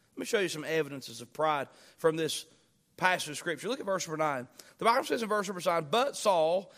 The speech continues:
and the people spared Agag and the best of the sheep and of the oxen, of the fatlings and the lambs, and all that was good." Now, who said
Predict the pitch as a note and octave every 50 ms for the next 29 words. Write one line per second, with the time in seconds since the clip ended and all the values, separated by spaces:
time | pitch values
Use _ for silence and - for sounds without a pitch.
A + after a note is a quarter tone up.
0 | - - - G3 A3 B3 C4 A#3+ - A#3 G#3 F#3+ E3+ D3 - G3+ G3+ - - -
1 | G#3 G#3 G3+ G3+ G3 F#3 G3 G3 F#3+ F3 C#3+ D3 C#3 C3+ D3 D#3+ E3 E3 - _
2 | _ _ _ _ _ _ _ _ _ _ _ _ F#3 F#3+ G3 G3 F#3+ E3 D3 C#3
3 | C3+ A3 A#3+ B3+ A3+ F#3 F3+ E3+ - - - - - - - - _ - E3 E3+
4 | E3 D#3+ - - G3 F3 F3+ G3 F#3+ E3+ E3 D#3+ D3+ D#3 D#3+ F3 F#3+ F#3+ F#3 E3+
5 | - - F3+ F#3 - - D#3+ D#3 - G3 G3 G3+ G3 - - F#3 F#3 F#3 F#3 -
6 | - - - - _ _ _ _ _ _ _ _ _ _ _ _ _ _ - F#3
7 | F#3+ F3+ F#3 G3 G3+ G3 F#3 F3 F3 G3 G3+ G3+ F#3+ - - - _ _ _ _
8 | _ F3 F3+ F3+ - G#3 A#3 B3+ B3+ C4 B3 A#3+ F#3+ F3+ G3 G3 D#3+ D3 C#3 C3
9 | A#2 - A#3+ B3+ G#3+ D#3+ - - - - - - _ _ _ _ _ _ _ _
10 | _ _ _ _ _ _ G3 G#3+ G3+ F#3 C4+ F4 F#4+ F4+ E4+ - - - A#3 A3
11 | G#3 G3+ G#3+ G#3+ -